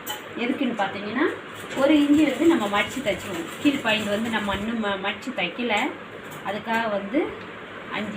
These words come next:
இன்ச்சு வச்சு எடுக்கிறோம். இதை வந்து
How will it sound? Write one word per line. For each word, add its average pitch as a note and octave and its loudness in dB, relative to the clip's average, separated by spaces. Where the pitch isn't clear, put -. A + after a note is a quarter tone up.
இன்ச்சு G#3+ -4
வச்சு F#3+ -4
எடுக்கிறோம். F#3+ -2
இதை G#3 -2
வந்து G#3 -6